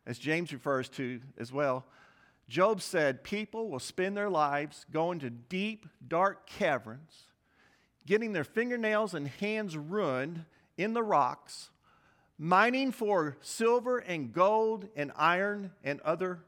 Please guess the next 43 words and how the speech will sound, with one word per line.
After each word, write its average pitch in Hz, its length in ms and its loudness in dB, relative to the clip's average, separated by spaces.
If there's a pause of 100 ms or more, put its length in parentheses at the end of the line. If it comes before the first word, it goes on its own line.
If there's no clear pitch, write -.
minerals. 131 760 -8 (640)
They 175 100 0
will 156 100 -2
spend 269 400 0
their 269 160 6
life 214 340 6
searching 240 520 -2
for 165 180 -2
that 170 220 4
and 175 220 -2
wearing 254 340 4
their 247 100 6
bodies 226 520 4
out 220 380 4
for 185 280 4
it. - 260 -2 (1500)
But 165 160 2
are 165 100 6
you 160 160 -2
seeking 226 580 -2
for 185 200 -4
the 156 100 -2
wisdom 170 580 0
of 135 180 -6
God? 101 180 -4 (880)
Where 185 320 4
do 165 120 -6
you 156 120 -2
find 127 380 -2
it? 90 180 -10 (120)
Where 185 180 2
do 190 80 -2
you 185 100 -2
find 160 260 0
that 147 120 0
understanding?" 117 560 -8 (560)
And 175 100 -2
what 185 160 4
Job 165 320 2
is 202 100 0
saying 214 320 0
in 151 100 0
that 135 400 0